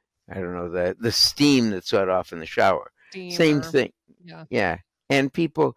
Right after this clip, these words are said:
Speaker 1: some, we're gradually getting to think about sauna and, uh, some of the other things like that that are beneficial. But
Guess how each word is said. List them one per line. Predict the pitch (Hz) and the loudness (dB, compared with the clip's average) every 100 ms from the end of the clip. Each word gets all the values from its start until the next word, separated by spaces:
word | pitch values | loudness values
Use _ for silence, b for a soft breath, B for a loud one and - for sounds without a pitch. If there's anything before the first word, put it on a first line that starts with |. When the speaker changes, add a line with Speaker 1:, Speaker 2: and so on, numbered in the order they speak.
| B B | B B
Speaker 1:
some, | - 165 156 - | -2 -2 -2 -8
we're | 123 135 123 | -6 -2 -2
gradually | 98 135 156 135 139 113 | 0 0 2 0 0 0
getting | 98 113 104 98 | 2 2 2 -2
to | 95 | -6
think | 113 101 | -6 -4
about | 101 92 80 - | -2 0 -2 -4
sauna | - 110 98 98 92 82 | -4 -2 -2 -2 -2 -2
and, | 80 67 - _ b b b | -4 -8 -14 _ b b b
uh, | 90 92 | -6 -4
some | 87 131 117 | 0 0 0
of | 98 | 0
the | 95 98 | -2 0
other | 113 113 | 0 0
things | - 110 98 87 | -2 -2 -2 -6
like | 98 90 - | -6 -6 0
that | 110 95 - | 2 2 0
that | 95 | -4
are | 87 | -4
beneficial. | 76 107 92 - 151 - - - _ b b b b | -2 -2 -2 -2 -2 0 -6 -8 _ b b b b
But | 113 107 | 0 0